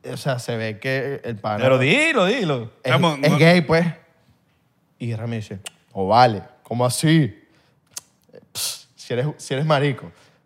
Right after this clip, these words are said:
Speaker 2: Marico, y cuando el bicho llega, llega
Speaker 1: El bicho llega
Speaker 2: bueno.
Speaker 1: así y llega
Speaker 2: Lo más amanerado posible.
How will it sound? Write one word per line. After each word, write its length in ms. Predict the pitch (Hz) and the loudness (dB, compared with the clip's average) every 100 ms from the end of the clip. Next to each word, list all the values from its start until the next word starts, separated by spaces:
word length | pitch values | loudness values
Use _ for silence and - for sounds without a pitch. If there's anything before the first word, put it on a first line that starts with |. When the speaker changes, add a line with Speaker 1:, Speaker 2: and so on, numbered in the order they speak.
| _ _ _ _ _ _ | _ _ _ _ _ _
Speaker 2:
Marico, 320 | 123 117 120 | -10 -8 -8
y 40 | 131 | -8
cuando 200 | 123 120 | -6 -6
el 40 | |
bicho 200 | 113 113 | -6 -6
llega, 300 | 131 135 139 147 | -6 -4 -2 -2
llega 200 | 139 135 | -2 -2
Speaker 1:
El 60 | |
bicho 200 | 147 - | -2 0
llega 300 | 160 160 170 | 2 4 6
Speaker 2:
bueno. 100 | 175 | 4
Speaker 1:
así 360 | - 196 226 208 | 2 0 0 -4
y 120 | 165 160 | -6 -2
llega 400 | 156 175 190 - - _ _ _ _ _ _ | 0 0 0 -6 -20 _ _ _ _ _ _
Speaker 2:
Lo 160 | 139 139 | -8 -8
más 260 | 143 139 135 | -8 -8 -6
amanerado 400 | 151 151 127 143 | -6 -8 -8 -10
posible. 380 | 120 113 101 | -12 -14 -16